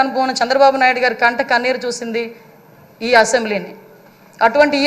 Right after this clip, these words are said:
అసెంబ్లీలో ఆ రోజు కౌరవ సభగా ఉన్న అసెంబ్లీలోకి మళ్ళా గౌరవ సభగా వస్తానని చెప్పి ప్రమాణం చేసి ఇంతమంది సభ్యు-, సభ్యుల్లో గౌరవంగా మమ్మల్ని కూడా తీసుకొచ్చినందుకు ప్రత్యేకంగా ఆంధ్రప్రదేశ్ రాష్ట్ర ప్రజలందరికీ కూడా ధన్యవాదాలు తెలియజేసుకోవాలి. ఎందుకంటే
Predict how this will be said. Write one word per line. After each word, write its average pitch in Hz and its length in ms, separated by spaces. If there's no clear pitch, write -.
అసెంబ్లీలో 285 480
ఆ 226 160
రోజు 294 340
కౌరవ 302 400
సభగా 285 380
ఉన్న 269 240
అసెంబ్లీలోకి 262 600
మళ్ళా 262 180
గౌరవ 285 260
సభగా 285 260
వస్తానని 262 440
చెప్పి 220 260
ప్రమాణం 254 440
చేసి 233 240
ఇంతమంది 302 420
సభ్యు-, 254 380
సభ్యుల్లో 247 380
గౌరవంగా 302 540
మమ్మల్ని 277 380
కూడా 277 120
తీసుకొచ్చినందుకు 254 800
ప్రత్యేకంగా 285 600
ఆంధ్రప్రదేశ్ 262 540
రాష్ట్ర 233 300
ప్రజలందరికీ 254 560
కూడా 240 200
ధన్యవాదాలు 240 480
తెలియజేసుకోవాలి. 214 640
ఎందుకంటే 285 300